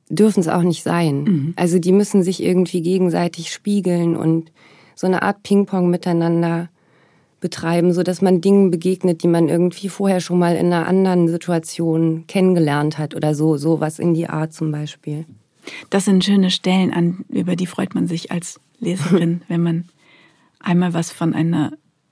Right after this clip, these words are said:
Speaker 2: nass gewordenen Bluse liest und dann ein paar Seiten später geht's um einen Bluesmusiker und die Frage, ob hier auch irgendwas nass ist.
Speaker 1: Mhm.
Speaker 2: <laughs> Oder vielleicht war es dann auch gar nicht das Wort nass, aber
Speaker 1: Doch, ich
Speaker 2: du
Speaker 1: glaub schon,
Speaker 2: bietest,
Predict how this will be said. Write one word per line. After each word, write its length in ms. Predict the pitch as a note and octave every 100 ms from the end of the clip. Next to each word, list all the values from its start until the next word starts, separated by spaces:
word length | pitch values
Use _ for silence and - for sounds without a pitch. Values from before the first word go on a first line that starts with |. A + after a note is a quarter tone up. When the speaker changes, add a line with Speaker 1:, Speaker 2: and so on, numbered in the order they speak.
| -
Speaker 2:
nass 320 | F3 F3 E3+
gewordenen 580 | - E3+ F3 F3 F3+ F3
Bluse 680 | F3 F#3 G#3 F#3 F3 E3+ F#3 _ _ _
liest 480 | F3+ F3 E3+ - -
und 180 | E3 D#3
dann 240 | D#3+ D#3 - - - -
ein 100 | F3+
paar 160 | F3 E3+
Seiten 300 | E3+ F3 E3+
später 360 | - F3+ F#3+
geht's 240 | F3+ F3 -
um 100 | D#3+
einen 320 | F3 F3 F#3 - -
Bluesmusiker 1120 | E3+ F#3 G3 - F3 E3+ E3+ D#3+ - F3 E3
und 180 | E3+ D#3+ - _ _ _ _ -
die 80 | -
Frage, 440 | - - D#3+ D#3
ob 140 | - -
hier 200 | F#3+ -
auch 100 | E3
irgendwas 400 | E3+ E3+ E3 -
nass 320 | E3 F3+ -
ist. 420 | - F#3+ - - - - - - - -
Speaker 1:
Mhm. 500 | A3 A#3+ C4 B3 A#3+ -
Speaker 2:
<laughs> 220 | - D#4 -
Oder 160 | -
vielleicht 460 | E3+ F#3 F#3+ F#3+ -
war 100 | F3+
es 80 | E3+
dann 160 | F3
auch 120 | D#3+ D#3
gar 120 | F3
nicht 180 | D#3+ -
das 120 | D#3
Wort 200 | E3+ E3
nass, 260 | F3 F#3 F#3
aber 280 | - E3+ E3 - - -
Speaker 1:
Doch, 200 | A#3+ -
ich 140 | -
Speaker 2:
du 80 | F#3+
Speaker 1:
glaub 140 | F3+
schon, 200 | F3+ F#3+
Speaker 2:
bietest, 300 | F#3 F3 F#3